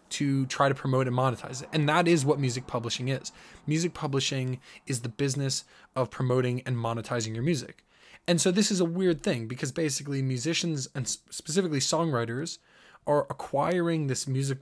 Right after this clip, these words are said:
this right to be their own publisher, but they're not really truly publishers. And I'll talk about what I mean by that in a little bit later. You know, like, a little bit later, I'll get into some detail. But for now, we're just talking about the type of royalty. So to continue this idea,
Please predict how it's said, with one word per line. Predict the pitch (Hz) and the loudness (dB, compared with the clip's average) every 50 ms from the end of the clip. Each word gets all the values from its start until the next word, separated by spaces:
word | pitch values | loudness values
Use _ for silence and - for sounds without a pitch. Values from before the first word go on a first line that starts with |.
| - - | -8 -6
this | 143 131 - - | -4 -4 -4 -4
right | 139 131 135 151 156 131 123 123 - - - _ - | -4 -2 0 0 0 0 -2 -6 -10 -14 -20 _ -8
to | - 139 | -4 0
be | 131 135 127 | 0 2 2
their | 127 127 123 | 2 2 0
own | 120 117 | 0 -2
publisher, | - - 170 147 131 - - - 123 123 123 - _ _ _ _ _ _ _ _ - | -2 -2 -2 0 0 -2 -2 -2 -2 -4 -6 -8 _ _ _ _ _ _ _ _ 2
but | 185 185 - - | 2 2 2 0
they're | 160 175 170 | 2 2 4
not | 175 196 208 - - | 6 4 4 2 2
really | 139 135 135 160 165 151 139 131 131 127 120 127 | -4 -2 2 2 2 4 4 2 0 0 -2 -4
truly | 135 - - - - 180 175 160 147 135 131 123 120 120 | -6 -10 -10 -6 -4 0 0 2 2 2 2 0 -2 -4
publishers. | - - - 139 131 123 113 - - 139 - - - - - - _ _ _ _ _ _ _ _ | -6 -2 -2 0 0 0 -2 -4 -6 -8 -12 -14 -16 -16 -18 -18 _ _ _ _ _ _ _ _
And | - - 180 175 165 151 - - | -4 0 2 2 2 0 2 0
I'll | 160 165 | 0 0
talk | - - 226 208 | 2 0 0 2
about | 226 185 180 175 - - - | 4 4 4 2 2 -2 0
what | 151 156 147 | 2 4 4
I | 143 139 | 4 4
mean | 143 143 139 | 4 2 2
by | 127 120 | 2 2
that | 117 120 120 - _ | 0 -2 -4 -8 _
in | - 151 139 131 | -8 -4 -2 -2
a | 127 | 0
little | 131 135 127 120 113 | 0 0 -2 -2 -4
bit | 135 123 - 123 | -8 -10 -10 -10
later. | 123 123 127 120 - | -10 -10 -10 -10 -8
You | 127 135 | -6 -6
know, | 123 120 127 | -4 -2 -2
like, | 131 131 143 | -2 0 0
a | |
little | 165 202 196 | 2 2 2
bit | 170 147 | 2 2
later, | 123 127 123 117 | 0 0 -2 -2
I'll | 117 120 | -2 -2
get | 117 120 | -4 -4
into | 113 110 - 131 | -6 -6 -6 -8
some | 127 - 131 | -6 -6 -4
detail. | 123 151 135 - - - - - - - - - - - - - _ | -6 -6 -6 -8 -12 -16 -16 -20 -20 -20 -20 -20 -20 -20 -20 -16 _
But | - 151 139 - | -2 -2 0 0
for | - | -2
now, | 156 180 214 226 220 214 | 0 2 2 4 4 4
we're | 185 170 151 | 2 2 0
just | 151 147 - | -2 -2 0
talking | 160 143 135 139 | 0 0 0 0
about | 131 117 123 | -2 -4 -4
the | 120 | -6
type | - - - 151 131 - 123 | -10 -4 -2 -2 -2 -2 -6
of | 113 120 | -6 -6
royalty. | 113 127 - - - 151 151 - _ _ _ _ _ _ _ _ _ _ _ _ - - | -6 -6 -8 -12 -16 -18 -20 -20 _ _ _ _ _ _ _ _ _ _ _ _ -18 -8
So | - - 156 | -4 -2 -2
to | 147 | -2
continue | 131 156 135 - 202 214 190 | -2 -2 0 4 4 6 6
this | 170 - - | 6 2 0
idea, | 135 120 113 - - | -2 -6 -8 -10 -14